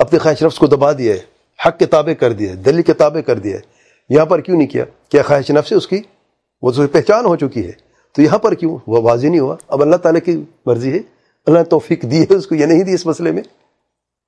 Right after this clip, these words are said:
تو اللہ کی مرضی ہے نا، وہ تو کوشش کر رہا ہے، تو ہمارا حسن ظن ہے کہ وہ کوشش کر رہا ہے۔ اس لیے صرف ایک وجہ سے یا ایک مسئلے کی وجہ سے کسی کو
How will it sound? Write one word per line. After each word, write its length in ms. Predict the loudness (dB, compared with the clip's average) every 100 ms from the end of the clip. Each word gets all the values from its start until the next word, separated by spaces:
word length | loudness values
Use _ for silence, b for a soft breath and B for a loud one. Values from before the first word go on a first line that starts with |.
| _ _ _ _
تو 60 | 0
اللہ 120 | 2
کی 120 | 0
مرضی 280 | 0 -2 0
ہے 40 | -2
نا، 80 |
وہ 140 | 0 0
تو 100 | 2
کوشش 300 | 0 0 0
کر 160 | 0 0
رہا 80 |
ہے، 60 | -2
تو 140 | -2
ہمارا 220 | -2 0 0
حسن 200 | 0 2
ظن 200 | 2 2
ہے 40 |
کہ 80 | 0
وہ 60 |
کوشش 320 | 0 -2 -4 -6
کر 140 | -6
رہا 80 | -6
ہے۔ 200 | -10 _ b b b _
اس 160 | -6
لیے 120 | -4 -4
صرف 240 | -4 -10 _
ایک 280 | 0 2 2
وجہ 200 | 2 0
سے 200 | 0 -4 -4
یا 140 | -4
ایک 240 | 2 0 0
مسئلے 240 | -2 -2
کی 100 | -2
وجہ 180 | -2 -4
سے 140 | -4 -8 b b b _
کسی 200 | -10 -8
کو 200 | -2 -2